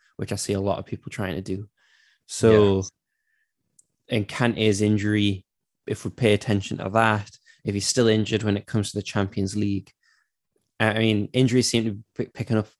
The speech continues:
Speaker 1: quite a bit for him anyways, and we'll touch on that when we go to
Speaker 2: Yeah.
Speaker 1: Chelsea, but Paulinho saves you money. He's a starter, gets attacking returns,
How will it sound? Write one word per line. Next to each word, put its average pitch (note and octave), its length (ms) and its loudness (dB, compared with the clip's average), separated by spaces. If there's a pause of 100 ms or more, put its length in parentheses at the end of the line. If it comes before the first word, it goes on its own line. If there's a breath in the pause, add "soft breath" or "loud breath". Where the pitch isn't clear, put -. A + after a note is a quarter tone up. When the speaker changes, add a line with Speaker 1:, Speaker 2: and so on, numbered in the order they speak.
Speaker 1:
quite G#2 200 0
a - 20 -4
bit G#2 160 -4
for G#2+ 100 -4
him G#2 220 0
anyways, G2+ 400 0
and G#2 100 -2
we'll G2+ 80 -2
touch - 300 -8
on G2+ 100 -2
that G2+ 140 -2
when G2+ 120 -2
we F#2+ 160 -4 (560)
go G#2 200 0
to F#2 60 -2
Speaker 2:
Yeah. F2+ 100 -4
Speaker 1:
Chelsea, G2+ 400 0
but G2+ 300 -2 (420 soft breath)
Paulinho G#2+ 800 6
saves A#2+ 320 4
you G#2 80 4
money. G2+ 400 0 (460)
He's G#2 120 0
a G2+ 60 2
starter, G2+ 640 4 (260)
gets B2 160 0
attacking A2 360 0
returns, G2 680 2